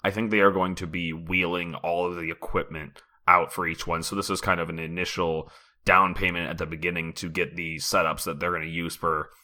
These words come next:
the rest of the tournaments of the Switch's life cycle, pretty much, especially because, uh, I don't know if we're gonna be able to hit a regional, uh,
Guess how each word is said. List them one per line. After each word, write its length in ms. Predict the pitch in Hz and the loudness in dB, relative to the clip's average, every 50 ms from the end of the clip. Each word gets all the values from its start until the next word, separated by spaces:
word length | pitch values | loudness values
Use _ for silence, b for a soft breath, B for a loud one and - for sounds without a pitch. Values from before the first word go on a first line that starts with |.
| b b - | b b 0
the 100 | 95 98 | 2 4
rest 220 | 98 92 87 - | 4 4 4 2
of 80 | 92 85 | 0 -4
the 80 | 80 | -4
tournaments 480 | - - 92 85 85 82 80 80 - - | -2 -2 -2 -2 -2 -4 -6 -6 -4 -4
of 120 | 78 78 | -4 -4
the 120 | - 82 - | -4 -6 -6
Switch's 400 | - - 90 - - 82 - - | -4 -4 -4 -4 -4 -4 -2 0
life 180 | 78 87 92 | 0 0 2
cycle, 340 | - - 82 80 - 82 76 | 0 0 -2 -2 -4 -8 -6
pretty 280 | - - 87 82 78 76 | -4 -4 -4 -4 -4 -4
much, 340 | 78 82 85 78 - - - | -2 -2 -2 -2 -4 -6 -8
especially 480 | 73 - - 107 101 - - 95 90 | -6 2 4 4 4 4 4 0 0
because, 500 | 82 85 - - 85 82 80 78 - - - b b b b b b b b b b b - | 0 -2 -4 -2 -2 -2 -2 -2 -6 -8 -10 b b b b b b b b b b b 6
uh, 260 | 90 87 85 82 80 - | 8 8 8 8 8 8
I 80 | 117 | 8
don't 160 | 127 143 151 | 8 8 10
know 80 | 165 170 | 10 8
if 100 | 170 170 | 8 8
we're 80 | 165 156 | 6 6
gonna 100 | 156 143 | 6 6
be 100 | 139 135 | 6 6
able 160 | 127 127 113 | 4 4 4
to 60 | 107 | 2
hit 140 | 113 131 120 | 2 2 4
a 440 | 117 107 101 98 95 90 87 80 - - - | 4 4 4 4 2 0 -2 -4 -6 -10 -8
regional, 640 | 92 101 110 117 110 104 104 98 92 92 90 87 87 - - _ | -2 2 2 2 4 2 2 0 0 0 0 -4 -6 -8 -8 _
uh, 260 | - 85 82 80 80 | -2 0 0 0 0